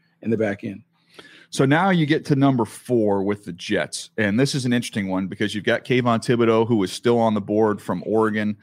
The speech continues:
Speaker 2: Uh, but you also have, in my opinion, the best offensive lineman in the draft. Now, I, I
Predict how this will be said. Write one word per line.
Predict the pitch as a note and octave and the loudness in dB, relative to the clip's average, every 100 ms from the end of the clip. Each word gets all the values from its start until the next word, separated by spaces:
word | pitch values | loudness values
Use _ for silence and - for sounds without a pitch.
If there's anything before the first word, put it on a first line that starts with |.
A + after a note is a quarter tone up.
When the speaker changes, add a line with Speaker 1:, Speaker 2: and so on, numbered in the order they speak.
| _ _ - | _ _ -4
Speaker 2:
Uh, | G#2 G2+ | -2 0
but | A2+ A#2+ | -2 2
you | B2+ | 4
also | D3+ D#3+ A2+ | 4 2 0
have, | A#2+ B2 G#2+ | 2 0 0
in | A#2 A#2 | -2 0
my | C#3 | 2
opinion, | D3 C3+ A#2+ | 2 0 0
the | A2 | 0
best | G#2+ A#2+ - | 2 0 2
offensive | A2 G#2+ G2+ G2+ G2 | 0 0 -4 -8 -2
lineman | G#2 G2+ F2+ | -2 -2 -6
in | |
the | E2 | -10
draft. | F#2+ G2 D#2+ - | -4 -4 -4 -6
Now, | F#2 A2+ - | -4 -4 -2
I, | |
I | A2 | -4